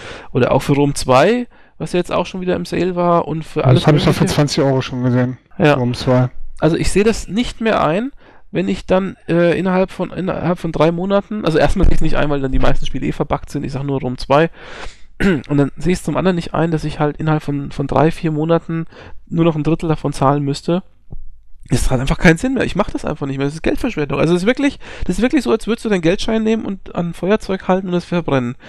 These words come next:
Speaker 1: Weil einen anderen Effekt hat es auch nicht.
Speaker 2: Hättest du wahrscheinlich sogar mehr Spaß dabei.
Speaker 1: <laughs>
Speaker 2: Nee, es ist wirklich so, ne? Guck dir mir das, äh, das neue X an, was rausgekommen ist. Das kannst du ja gar nicht spielen.
Speaker 1: Ja. Das ist übrigens ein Thema, was ich auch noch ansprechen wollte.
Speaker 2: Ja,
Speaker 1: Das,
Speaker 2: das
Speaker 1: das,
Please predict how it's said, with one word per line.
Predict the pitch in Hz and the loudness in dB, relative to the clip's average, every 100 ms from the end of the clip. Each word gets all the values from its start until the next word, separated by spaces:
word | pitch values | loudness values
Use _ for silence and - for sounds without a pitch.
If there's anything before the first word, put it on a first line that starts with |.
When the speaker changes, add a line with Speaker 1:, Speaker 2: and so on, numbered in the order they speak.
| - - | -8 0
Speaker 1:
Weil | 143 | 2
einen | - | 4
anderen | 233 294 | 2 2
Effekt | 226 214 - | 0 -2 -2
hat | 208 | -4
es | 208 | -4
auch | - 156 | -4 -4
nicht. | 143 131 - - - | -6 -12 -14 -12 0
Speaker 2:
Hättest | 120 - | 2 2
du | 127 | 2
wahrscheinlich | 135 147 139 | 2 2 2
sogar | 151 135 | 2 4
mehr | 135 | 2
Spaß | - 151 - | 0 -2 0
dabei. | 127 120 120 - - - - - - - | -2 -2 -2 -6 2 4 4 -2 -6 -2
Speaker 1:
<laughs> | - - - - - - - | -4 -4 -10 -10 -12 -14 0
Speaker 2:
Nee, | 165 185 | 4 4
es | 180 | 4
ist | 147 - | 0 0
wirklich | 147 151 | 0 0
so, | - 123 | 0 -2
ne? | 120 143 165 143 139 | 0 0 0 -2 -8
Guck | - 147 | -8 -4
dir | 156 | 0
mir | 151 156 | 2 4
das, | 147 143 | 2 0
äh, | 147 147 143 | 0 2 2
das | 143 - | -2 -2
neue | 156 160 151 | 2 2 2
X | - 135 | 0 0
an, | 127 131 - _ - _ - | -2 -2 -10 _ -20 _ -10
was | 127 - | -8 0
rausgekommen | 123 120 - - 123 | 0 0 -4 -2 0
ist. | 123 - - _ _ _ - | 0 -4 -16 _ _ _ -2
Das | 135 | 0
kannst | 156 147 | 2 2
du | 135 | 2
ja | |
gar | 131 | 2
nicht | 131 | 0
spielen. | - 151 135 127 - _ _ _ _ _ _ _ _ | -2 0 2 0 -8 _ _ _ _ _ _ _ _
Speaker 1:
Ja. | 135 135 - - - - - - - | 2 2 0 -8 -8 -8 -12 -14 2
Das | 190 | 4
ist | 190 | 4
übrigens | 190 202 185 | 2 0 0
ein | |
Thema, | 175 175 165 - | -2 0 0 -2
was | 147 156 | -6 -4
ich | 151 | -4
auch | |
noch | 139 | -4
ansprechen | - - 135 135 | -2 0 0 0
wollte. | 127 123 147 | 0 4 6
Speaker 2:
Ja, | 131 | 6
Speaker 1:
Das, | 147 - - | 4 -2 -2
Speaker 2:
das | |
Speaker 1:
das, | 143 | -2